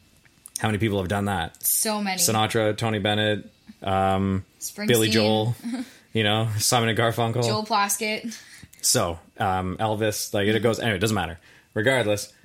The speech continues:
Speaker 1: everyone sings about places, right? And, like,
Speaker 2: Mm-hmm.
Speaker 1: why they wanna go back or why they never wanna go back or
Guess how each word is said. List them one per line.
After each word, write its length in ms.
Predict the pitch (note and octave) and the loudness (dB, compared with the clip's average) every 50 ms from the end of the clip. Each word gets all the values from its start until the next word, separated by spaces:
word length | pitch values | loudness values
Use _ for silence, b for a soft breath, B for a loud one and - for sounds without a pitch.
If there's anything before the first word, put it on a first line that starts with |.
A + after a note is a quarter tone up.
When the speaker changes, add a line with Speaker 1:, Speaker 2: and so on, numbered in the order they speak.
| b b _ _ _ _ - _ - - | b b _ _ _ _ -20 _ -4 0
Speaker 1:
everyone 380 | D3+ D3 C#3+ D3+ C3+ B2+ A#2+ A#2 | 0 2 4 4 4 4 2 2
sings 240 | - A#2+ A#2 G#2+ G#2 | 2 2 2 2 0
about 140 | G#2+ G2 - | 0 0 0
places, 340 | G#2+ G2+ G2 E2+ F2 E2 F2+ | -2 -2 -2 -2 -4 -6 -4
right? 280 | F#2 F#2 G2 G2+ - - | -2 -2 -2 -2 -4 -4
And, 220 | - G#2+ G2 G2 | -6 -4 -2 -2
like, 320 | G2 F#2 F#2 F#2 F2+ F#2+ | -2 -2 -2 -4 -6 -6
Speaker 2:
Mm-hmm. 280 | A#2+ A3 A2+ G#2+ G#2 G2+ | -6 -4 -4 -2 0 2
Speaker 1:
why 200 | G#2+ G#2 G#2 G#2 | 2 4 4 4
they 100 | G#2+ G#2+ | 2 2
wanna 180 | G#2 G2+ G2+ F#2 | 2 0 0 0
go 120 | G#2+ G#2 | 0 -2
back 360 | F2+ G2 G2+ F2+ E2+ E2+ - | 0 0 0 0 0 -2 -2
or 60 | G2+ F#2+ | -2 0
why 200 | F#2+ G2 G2 F#2+ | 0 2 2 2
they 100 | G2 G2 | 0 0
never 260 | G2+ G2+ G2+ G#2+ G#2+ | 0 0 0 0 0
wanna 200 | G2+ G2+ F#2+ F#2 | 0 0 0 0
go 120 | F#2 F#2+ | -2 -2
back 300 | E2+ E2 E2+ D#2+ E2 E2 - - | -2 -2 -4 -4 -4 -6 -8 -6
or 580 | G2+ F#2+ F#2+ F#2+ F#2+ F#2+ G2 G2 F#2+ G2+ G#2 | -4 -2 0 0 0 0 0 0 0 -2 -4